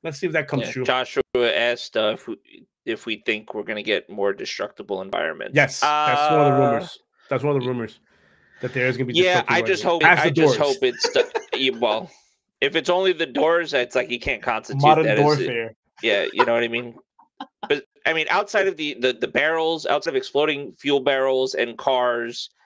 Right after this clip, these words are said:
Speaker 2: it's like, I mean, I don't know, like,
Speaker 1: Does
Speaker 2: I
Speaker 1: it
Speaker 2: don't
Speaker 1: need
Speaker 2: mind
Speaker 1: it,
Speaker 2: it.
Speaker 1: though?
Speaker 2: I don't know.
Speaker 1: Maybe
Speaker 2: It
Speaker 1: at the,
Speaker 2: depends.
Speaker 1: maybe in
Speaker 2: I don't want it to
Speaker 1: Warzone.
Speaker 2: be, I don't want it to be Battlefield. Right, maybe in Warzone, it might
Speaker 1: Maybe
Speaker 2: make
Speaker 1: in
Speaker 2: more sense,
Speaker 1: Warzone,
Speaker 2: but I,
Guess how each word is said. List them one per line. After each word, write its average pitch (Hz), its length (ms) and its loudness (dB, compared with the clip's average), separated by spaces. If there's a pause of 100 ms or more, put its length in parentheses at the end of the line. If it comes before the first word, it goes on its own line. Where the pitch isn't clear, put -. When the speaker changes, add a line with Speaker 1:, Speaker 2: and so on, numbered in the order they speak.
(220)
Speaker 2:
it's - 320 -2
like, 135 340 0
I 175 120 0
mean, 165 380 -4 (240)
I 139 40 -4
don't 117 100 -6
know, 107 260 -8
like, - 300 -4 (220)
Speaker 1:
Does 165 120 4
Speaker 2:
I - 40 6
Speaker 1:
it - 60 6
Speaker 2:
don't - 60 4
Speaker 1:
need 135 60 -2
Speaker 2:
mind 165 220 2
Speaker 1:
it, 147 40 0
Speaker 2:
it. - 20 2
Speaker 1:
though? 190 280 0 (560)
Speaker 2:
I 196 100 2
don't 208 120 0
know. 156 80 2
Speaker 1:
Maybe 196 200 8
Speaker 2:
It - 20 10
Speaker 1:
at 214 60 4
the, 165 80 2
Speaker 2:
depends. 180 120 4
Speaker 1:
maybe 214 180 4
in 170 60 4
Speaker 2:
I - 60 4
don't 190 140 4
want 196 140 4
it 127 60 0
to 120 60 -2
Speaker 1:
Warzone. - 20 -12
Speaker 2:
be, 139 220 -6 (140)
I 139 120 2
don't 175 160 0
want 156 100 -2 (140)
it 180 40 -2
to 147 80 -10
be 123 100 -4
Battlefield. 113 600 -2
Right, 113 260 2
maybe 160 220 0
in 127 100 -4
Warzone, 135 440 2
it 117 80 0
might 120 80 0
Speaker 1:
Maybe 117 60 2
Speaker 2:
make 156 60 0
Speaker 1:
in 139 40 -4
Speaker 2:
more 120 140 0
sense, 127 240 0
Speaker 1:
Warzone, - 60 -10
Speaker 2:
but 127 160 0
I, 131 180 0